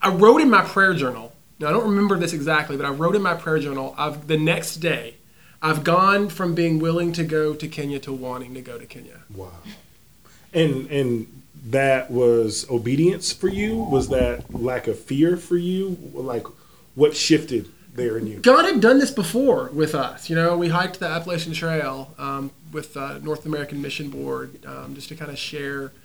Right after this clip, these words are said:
Speaker 1: our lives and share our faith as we hiked along and, and met people. And, and God had called us out of that. You know, there was another time that we were, we were working, and God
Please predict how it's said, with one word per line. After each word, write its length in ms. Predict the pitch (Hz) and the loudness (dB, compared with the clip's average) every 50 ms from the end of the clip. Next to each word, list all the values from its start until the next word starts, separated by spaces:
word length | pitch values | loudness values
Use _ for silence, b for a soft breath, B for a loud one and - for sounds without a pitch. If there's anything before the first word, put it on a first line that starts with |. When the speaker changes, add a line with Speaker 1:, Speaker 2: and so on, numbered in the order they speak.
| b b b b b b b b b b b b _ _ _ _ _ - - | b b b b b b b b b b b b _ _ _ _ _ -8 -4
Speaker 1:
our 160 | 143 147 143 | -2 0 0
lives 440 | 143 143 143 143 143 143 139 131 139 | 2 2 2 4 4 2 2 0 -2
and 120 | 139 131 | -4 -4
share 340 | - - - 151 147 147 147 | -2 -2 0 0 0 0 0
our 100 | 139 127 | -2 -4
faith 460 | - - - 147 139 139 135 123 - | -6 -8 -8 -6 -4 -4 -6 -6 -8
as 160 | 135 135 127 | -10 -8 -8
we 100 | 135 139 | -8 -10
hiked 300 | 120 - 139 139 139 - | -10 -8 -10 -10 -10 -10
along 480 | 151 139 135 131 135 135 131 135 131 131 - - | -10 -8 -8 -6 -6 -6 -6 -8 -8 -12 -14 -14
and, 140 | 131 131 135 | -14 -12 -10
and 140 | 135 135 135 | -6 -6 -4
met 200 | 135 135 135 - | -4 -6 -8 -10
people. 440 | - 143 131 127 - 123 120 120 b b b b b b b - | -10 -10 -10 -8 -10 -12 -14 -14 b b b b b b b -4
And, 260 | 151 151 151 151 - | -2 -2 -2 -4 -4
and 180 | 143 147 147 143 | -4 -2 0 2
God 240 | 147 147 147 156 147 | 4 4 4 4 2
had 220 | 160 156 156 - | 0 -2 -4 -6
called 340 | - 156 151 156 156 156 156 | -4 -2 0 0 0 2 0
us 460 | 156 151 151 151 - - - - - - _ _ - - | 0 -2 -2 -6 -6 -8 -8 -10 -10 -14 _ _ -8 -6
out 140 | 139 151 160 | -2 -2 -2
of 80 | 143 147 | 0 2
that. 280 | 156 160 139 127 - | 2 2 2 0 -2
You 60 | 143 | -4
know, 100 | 143 151 | -4 0
there 100 | 143 151 | 0 0
was 80 | 151 143 | 0 0
another 260 | 156 156 156 165 170 | 0 2 2 2 2
time 280 | 160 160 151 147 143 143 | 2 0 0 0 -2 -4
that 100 | 135 131 | -6 -6
we 100 | 143 147 | -6 -6
were, 120 | 147 147 | -6 -6
we 340 | 143 143 143 - - 151 147 | -6 -8 -10 -12 -12 -10 -8
were 100 | 147 147 | -8 -6
working, 600 | 143 139 147 147 143 - 165 156 156 156 156 151 | -6 -4 -4 -6 -6 -4 -4 -4 -4 -4 -4 -6
and 300 | - 135 135 135 135 131 | -8 -8 -8 -8 -8 -8
God 400 | 135 135 135 135 139 143 143 139 | -6 -6 -6 -6 -6 -6 -8 -10